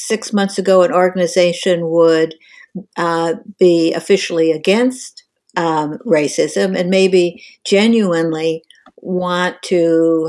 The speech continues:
have a, a diverse culture because it's good for business. But nobody wanted to take the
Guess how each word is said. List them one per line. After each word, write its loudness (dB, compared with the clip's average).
have -4
a, -2
a 4
diverse 0
culture -2
because -2
it's -8
good 0
for 0
business. 0
But 0
nobody 4
wanted 0
to -6
take -2
the -8